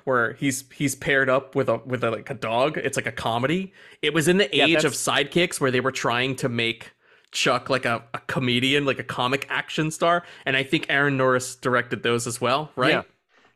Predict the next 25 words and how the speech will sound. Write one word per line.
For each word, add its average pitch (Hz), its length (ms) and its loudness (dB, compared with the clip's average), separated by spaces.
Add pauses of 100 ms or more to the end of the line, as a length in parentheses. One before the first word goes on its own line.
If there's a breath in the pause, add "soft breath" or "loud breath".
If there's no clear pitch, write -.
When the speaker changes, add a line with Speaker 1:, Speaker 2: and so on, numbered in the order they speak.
(140 soft breath)
Speaker 1:
Is 185 120 2
that 180 140 8
Speaker 2:
Oh, 160 40 6
Speaker 1:
also 156 160 4
Speaker 2:
okay, 175 80 8
Speaker 1:
on 190 80 4
your 196 160 8
Speaker 2:
so 202 60 2
Speaker 1:
list? - 260 -2 (140)
Speaker 2:
just - 220 -4
because 208 400 -2 (260)
I 160 160 0
have 180 260 -4
more 147 300 -2
than 180 160 -8
you, 185 180 -4
I'll 143 220 2
just 147 200 -12
recommend 135 440 -4
that. 123 160 -6
That 139 240 -2
movie, 156 360 -6
super - 500 -6
goddamn 131 440 -4
fun. 117 400 -8